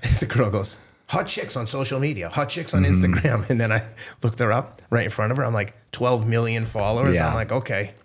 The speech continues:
Speaker 1: that
Speaker 2: That's why they're there.
Speaker 1: qualifies." <laughs>
Speaker 2: Well, and yeah, so the cameras are on them.
Speaker 1: Yep.
Speaker 2: They add, like, a little bit of, you know, beauty to the fight.
Speaker 1: You
Speaker 2: It's
Speaker 1: know what's
Speaker 2: just, it's
Speaker 1: crazy?
Speaker 2: everything.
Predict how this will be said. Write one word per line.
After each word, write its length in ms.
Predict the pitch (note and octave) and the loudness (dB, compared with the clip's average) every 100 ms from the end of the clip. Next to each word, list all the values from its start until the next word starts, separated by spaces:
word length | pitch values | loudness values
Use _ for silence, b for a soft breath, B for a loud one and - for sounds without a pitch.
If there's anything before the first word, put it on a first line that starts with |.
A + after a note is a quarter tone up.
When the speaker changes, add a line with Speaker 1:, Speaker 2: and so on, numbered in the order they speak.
| - | -2
Speaker 1:
that 80 | B2 | 2
Speaker 2:
That's 180 | F2 - | 2 2
why 140 | F2+ | 2
they're 160 | F2 E2+ | 4 4
there. 100 | E2+ | 4
Speaker 1:
qualifies." 320 | D#2+ - - - | 2 0 -4 -2
<laughs> 580 | F#3+ - - - - A#2+ | -2 0 -2 -2 4 6
Speaker 2:
Well, 320 | A#2+ G#2+ A2 | 8 6 2
and 280 | A2 G#2 G#2+ - | 4 6 6 4
yeah, 260 | A2+ E2 D#2 | 2 2 0
so 240 | G#2+ F#2+ | 0 0
the 100 | F2+ | 0
cameras 440 | - A2 G#2+ G#2 | 4 8 8 8
are 140 | F#2+ G2 | 6 6
on 260 | G#2+ G#2+ | 6 6
them. 420 | G#2+ G#2+ G#2+ G#2 G2+ | 6 6 6 6 6
Speaker 1:
Yep. 280 | G#2+ G#2+ | 6 4
Speaker 2:
They 180 | F#2 G#2 | 2 2
add, 320 | G2 G#2 G#2 G2 | 4 4 4 4
like, 260 | F#2+ F#2+ | 2 2
a 40 | G2+ | 2
little 200 | G#2+ G2 | 2 4
bit 200 | G#2+ G2 | 4 4
of, 340 | F#2 F#2 F#2 - | 4 2 -4 -4
you 120 | A#2 G2+ | 4 4
know, 140 | F2+ | 6
beauty 360 | E2+ G2+ G#2 G#2 | 6 6 6 6
to 160 | A2+ G2 | 4 4
the 140 | F#2 | 4
fight. 380 | - G2+ G#2 F#2+ - - | 4 4 4 0 -4 4
Speaker 1:
You 100 | A2 | 4
Speaker 2:
It's 40 | |
Speaker 1:
know 120 | B2 C3 | 6 4
what's 180 | C3 | 2
Speaker 2:
just, 0 | - | 2
it's 60 | |
Speaker 1:
crazy? 220 | A#2 A#2 | 2 2
Speaker 2:
everything. 480 | A#2 F2 - D#2 C#2+ | 2 0 0 0 -2